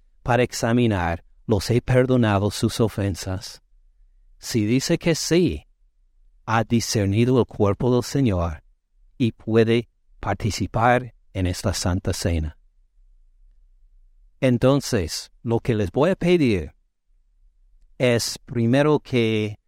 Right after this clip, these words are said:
Edwin y Hugo, como están más cerca, que quiten estos platos de la ofrenda. Vamos a concentrar en los platos de la Cena del Señor. Y si usted se ha probado y ha dicho que sí,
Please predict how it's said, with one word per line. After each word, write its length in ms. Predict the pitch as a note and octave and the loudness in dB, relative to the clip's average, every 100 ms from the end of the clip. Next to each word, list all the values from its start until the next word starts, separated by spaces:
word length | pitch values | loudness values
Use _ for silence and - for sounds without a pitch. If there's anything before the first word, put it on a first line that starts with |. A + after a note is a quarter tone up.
| _ _ _ | _ _ _
Edwin 340 | C3+ C#3+ C3+ | 0 4 2
y 80 | A2+ | 2
Hugo, 340 | B2+ D3 D3+ C#3+ | 2 2 0 0
como 360 | - A2+ G#2 | 0 0 0
están 680 | F#2+ - - - A#2+ B2+ A2+ - | -2 -8 -8 -2 0 0 -2 -4
más 240 | A#2 G#2+ - | -2 -2 -2
cerca, 580 | - D3+ D#3+ E3+ E3+ - _ _ _ _ | 0 0 2 0 0 -6 _ _ _ _
que 200 | - A2 | -10 -8
quiten 400 | - F3 F3 D3 | -4 -4 0 0
estos 280 | D3 - C3+ | 0 -2 -8
platos 460 | - C3+ D3 - C3 | -4 0 0 0 -2
de 140 | B2+ | 0
la 80 | A#2 | 2
ofrenda. 680 | G#2+ - D3+ D#3+ D#3 D#3+ C#3 - _ | 0 0 0 0 0 -2 -4 -18 _
Vamos 360 | A#2+ B2+ B2+ | 2 2 0
a 60 | A#2 | -6
concentrar 720 | - B2+ - G2+ F2+ B2 B2+ | -2 -2 -2 -6 0 2 2
en 80 | G#2+ | 2
los 180 | G2+ - | -2 -4
platos 680 | - B2+ B2+ - B2 - - _ _ - _ - _ _ | -2 2 2 0 -2 -4 -16 _ _ -20 _ -20 _ _
de 160 | B2 | 0
la 160 | G#2+ F#2 | 0 -2
Cena 320 | - C#3+ C3+ | -2 0 2
del 120 | A#2 | 2
Señor. 680 | G#2 - G#2+ A2+ C3+ C3+ C#3+ _ _ _ _ _ _ _ _ - _ _ | 0 -2 0 2 2 0 -4 _ _ _ _ _ _ _ _ -20 _ _
Y 120 | E3+ E3+ | -2 -2
si 280 | - F3+ | 0 2
usted 640 | E3+ - - A3 G#3 F2 - _ | 2 -2 -2 2 2 0 -10 _
se 260 | _ - C3 | _ -4 0
ha 120 | D3+ | 0
probado 920 | - A#3+ B3 G#3+ G#3+ E3+ A2+ F#2+ F#2 _ | 0 0 0 4 4 6 4 -2 -10 _
y 120 | D#3 | 2
ha 120 | D3+ | 4
dicho 340 | D3+ F3+ - G3 | 4 2 0 -2
que 220 | - F3 | 0 -2
sí, 500 | - - E3+ G2+ D#2+ | -2 0 0 0 -8